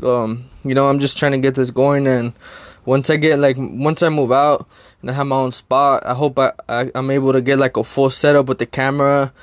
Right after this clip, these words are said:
and then, uh, start doing it on YouTube too, 'cause I feel like YouTube has a lot more, um,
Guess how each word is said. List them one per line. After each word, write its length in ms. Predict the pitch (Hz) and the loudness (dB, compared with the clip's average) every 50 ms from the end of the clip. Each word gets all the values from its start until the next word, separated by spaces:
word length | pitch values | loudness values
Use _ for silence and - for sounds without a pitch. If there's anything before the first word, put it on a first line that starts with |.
| - - - - - _ _ - | -20 -20 -20 -20 -20 _ _ -10
and 100 | 123 123 | -4 -2
then, 240 | 127 127 127 127 | 0 0 2 2
uh, 200 | 127 127 120 120 | 2 0 0 0
start 280 | 117 - - 143 139 143 | -2 -2 -2 0 0 0
doing 200 | 135 143 151 151 | 0 0 0 2
it 120 | 151 143 | 2 2
on 140 | 143 127 120 | 2 0 0
YouTube 400 | 120 139 147 135 - 139 131 123 | 0 -2 -2 -2 -4 -6 -8 -6
too, 220 | - - 156 156 151 | -4 -2 0 0 0
'cause 180 | - 143 123 | -2 -2 0
I 100 | 135 131 | 0 0
feel 180 | 131 - 165 160 | 0 2 2 2
like 160 | 156 139 127 | 2 2 0
YouTube 380 | 123 135 147 - - - 151 139 | -2 -4 -6 -4 -4 -4 -2 0
has 220 | 143 139 139 127 | 0 0 0 0
a 60 | 127 | 0
lot 200 | 120 127 131 131 | 0 2 0 0
more, 360 | 135 139 139 139 131 131 127 - - - - - - _ _ - | 2 2 2 2 2 0 -2 -6 -14 -20 -20 -20 -20 _ _ -4
um, 460 | - 117 123 120 117 113 107 107 101 | -2 0 0 0 -2 -4 -8 -10 -12